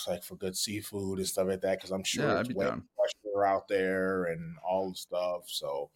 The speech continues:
Speaker 2: I love, I
Speaker 1: Yeah.
Speaker 2: love me for some fresh free s-, uh, seafood. Like, going out on the coast, San Francisco had some of the best sushi I ever had. Alaska, when I did that for my own honeymoon.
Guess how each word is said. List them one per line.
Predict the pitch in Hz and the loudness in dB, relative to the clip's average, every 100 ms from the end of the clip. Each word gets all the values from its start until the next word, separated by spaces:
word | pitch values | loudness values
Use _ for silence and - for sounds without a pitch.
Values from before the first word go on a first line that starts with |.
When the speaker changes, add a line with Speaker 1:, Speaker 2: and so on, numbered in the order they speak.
| _ _ _ | _ _ _
Speaker 2:
I | - | 4
love, | 120 139 110 | 8 8 6
I | 113 | 6
Speaker 1:
Yeah. | 123 | 6
Speaker 2:
love | 135 | 6
me | 131 | 4
for | 120 110 | 2 0
some | 110 | -2
fresh | 101 107 104 - | 2 4 4 0
free | - 95 | -4 -4
s-, | - - | -4 -12
uh, | - | -10
seafood. | - 113 107 - 92 85 - - | -4 0 0 0 0 -2 -8 -2
Like, | 101 104 | 0 4
going | 120 123 | 6 8
out | 131 | 8
on | 123 | 6
the | 110 | 4
coast, | - 113 120 - | 4 4 4 4
San | 117 | 2
Francisco | 117 110 113 - 120 117 | 2 -2 -4 0 4 4
had | 113 | 4
some | - 117 | 0 0
of | |
the | 110 | 2
best | 110 - | 0 0
sushi | 120 113 117 | -2 0 2
I | |
ever | 113 117 | 4 4
had. | 117 113 117 120 - - - - | 4 4 4 0 -14 -20 -6 2
Alaska, | 104 98 101 120 - 120 | 6 8 6 4 2 2
when | 117 113 | 4 2
I | |
did | 104 110 | 2 4
that | 110 104 | 4 2
for | 107 | 2
my | 98 104 | 4 4
own | 113 120 | 4 2
honeymoon. | 123 120 127 131 139 | 0 0 0 0 -2